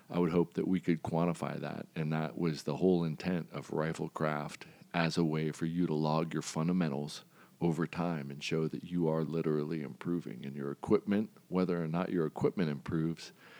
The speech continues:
your shooting skills should be able to be quantified and prove that over time with an online journal of sorts. So let's get back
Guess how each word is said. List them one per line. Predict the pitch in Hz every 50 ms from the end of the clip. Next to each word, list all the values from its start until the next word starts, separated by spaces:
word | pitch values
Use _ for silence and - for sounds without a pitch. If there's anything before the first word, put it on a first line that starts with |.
| - - -
your | 90 90
shooting | 82 - - - 101 95 90 82 80
skills | - - - 85 73 73 76
should | - - 85 73 -
be | - 80 76
able | 76 73 73 73 73 73 - - - - - - - - - - - - _ -
to | - - 90 82 80 78 78 76 76 76 73 - - - -
be | 92 90 87 85 85 82 80 80 78 76 - _ _ _ - - - - _ _ _ _ - - _ - -
quantified | - 95 95 92 90 85 - - 80 78 78 71 76 90 - - - - - - - - - -
and | 85 80 78 76 73 73 76 - -
prove | - 98 95 82 82
that | 85 82 82
over | 80 71 76
time | - - 78 76 71 65 69 69 69
with | 73 76 73 69 -
an | 71 67 -
online | - 73 78 78 78 78 76 73 73 73 73 73 73 67
journal | - - 85 82 80 78 71 69 71 69 67 - - - - - - - - - _ _ -
of | 80 78 -
sorts. | - - - 78 67 60 - - - - - - - - - _ - - - - - - - -
So | 107 85 - - - - - - - - _ _ _ - - - - - _ _ - - - - - - - - - - - - - - -
let's | - 98 101 98 -
get | - 117 98 - 90
back | 92 87 87 87 85 - -